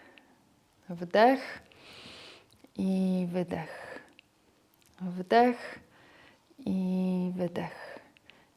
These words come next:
I jeszcze raz. Wydech. I ostatni raz. I wydech. I zmiana do lewej ręki. Pilnujemy, żeby nadgarstek się nie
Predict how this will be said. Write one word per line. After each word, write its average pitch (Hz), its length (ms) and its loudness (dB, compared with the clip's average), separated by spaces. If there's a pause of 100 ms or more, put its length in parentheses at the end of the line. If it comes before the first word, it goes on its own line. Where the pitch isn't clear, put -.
(140)
I 196 120 -2
jeszcze 170 400 -4
raz. 202 560 0 (920)
Wydech. 180 920 -2 (720)
I - 140 -6
ostatni 214 800 0
raz. 202 500 -2 (720)
I 185 520 -2
wydech. - 600 -8 (480)
I 185 80 -2
zmiana 175 640 2 (360)
do 170 140 -4
lewej 165 360 -4
ręki. 185 480 0 (1160)
Pilnujemy, 196 500 6
żeby 185 240 4
nadgarstek 180 720 2
się - 200 2
nie 185 260 4